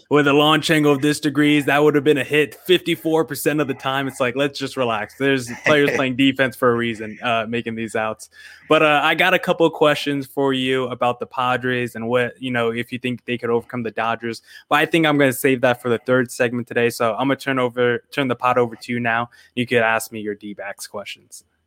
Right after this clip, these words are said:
Speaker 1: All right, here we go. D-backs. So, you know, it's been, uh, a kind of a tumble since, you know, twenty seventeen, kind of a, a weird way they've gone about it. Uh, it seemed that, that, you know,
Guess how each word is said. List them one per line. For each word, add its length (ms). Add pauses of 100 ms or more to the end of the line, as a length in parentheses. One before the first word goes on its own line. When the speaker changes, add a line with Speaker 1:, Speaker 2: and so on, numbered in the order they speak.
(120)
Speaker 1:
All 80
right, 180
here 140
we 80
go. 240
D-backs. 760
So, 300
you 80
know, 120
it's 140
been, 400 (640)
uh, 400
a 180 (320)
kind 220
of 120
a 60
tumble 420
since, 480
you 80
know, 120
twenty 240
seventeen, 440
kind 160
of 60
a, 140
a 100
weird 300
way 180
they've 180
gone 220
about 320
it. 240 (300)
Uh, 260
it 80
seemed 240
that, 240
that, 160
you 80
know, 180